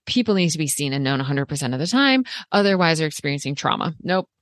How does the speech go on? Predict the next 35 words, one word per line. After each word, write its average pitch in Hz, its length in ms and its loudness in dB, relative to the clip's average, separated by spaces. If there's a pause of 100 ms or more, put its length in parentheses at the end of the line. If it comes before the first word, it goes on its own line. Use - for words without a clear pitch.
(300)
That's 185 240 -2
not 156 160 2
it 131 80 0
at 147 80 -2
all. 90 220 2 (260)
When 190 80 0
I 214 100 4
talk 233 180 0
about 220 140 2
the 180 80 0
trauma 170 280 2
of 160 40 2
not 151 140 0
being 151 180 0
seen 156 200 0
and 156 100 2
known, 151 240 2
I'm 180 100 0
talking 208 360 0
about 147 380 2 (280)
repeatedly, 175 1200 0
like, 185 240 -4 (320)
being 226 480 4
in 190 160 0
the 185 120 0
world 170 680 -2 (360)
as 190 200 2
somebody 175 500 2
who 165 140 0
is 160 240 0
regularly 156 880 0
not 143 320 -2
seen 139 680 -2 (400)
and 160 200 2
not 143 440 0